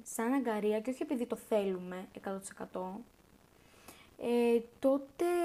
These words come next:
αυτό, ε, μας δημιουργεί ενοχές αν δεν το κάνουμε. Οπότε είμαστε αναγκασμένοι να μπούμε σε μια κατάσταση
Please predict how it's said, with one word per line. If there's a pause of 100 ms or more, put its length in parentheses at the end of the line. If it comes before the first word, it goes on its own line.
(880)
αυτό, (1200)
ε,
μας
δημιουργεί
ενοχές
αν
δεν
το
κάνουμε. (280)
Οπότε
είμαστε
αναγκασμένοι
να
μπούμε
σε
μια
κατάσταση